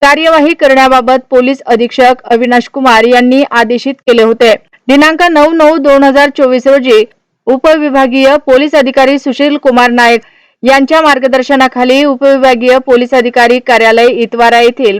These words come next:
पथकातील पोलीस नाईक अर्जुन मुंडे, पोलीस कॉन्स्टेबल स्वामी, पोलीस कॉन्स्टेबल दासरे, पोलीस नामदार कोकणे व पोलीस स्टेशन इतवारा नांदेड येथ-, येथील गुन्हे शोध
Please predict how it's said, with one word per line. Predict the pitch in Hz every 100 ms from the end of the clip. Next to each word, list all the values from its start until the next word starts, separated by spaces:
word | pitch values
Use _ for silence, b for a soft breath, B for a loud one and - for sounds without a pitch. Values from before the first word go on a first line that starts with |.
| -
पथकातील | 240 262 262 262 277 285
पोलीस | 269 233 226 220
नाईक | 247 233 190 b b b b 233
अर्जुन | 269 269 302
मुंडे, | 277 277 262 233
पोलीस | 240 262 269
कॉन्स्टेबल | - 269 269 277 269 269
स्वामी, | - 247 254 226 220 _
पोलीस | 269 320 -
कॉन्स्टेबल | 302 285 302 277 277
दासरे, | 240 247 277 220 208 - _
पोलीस | 302 285 277
नामदार | 269 262 262 277
कोकणे | 277 269 277 254 247
व | 254
पोलीस | 254 269 294
स्टेशन | 302 277 285 269
इतवारा | 247 247 262
नांदेड | 254 240 240 247
येथ-, | 247 240 _ -
येथील | 277 294 311 311
गुन्हे | 247 262 294
शोध | 320 285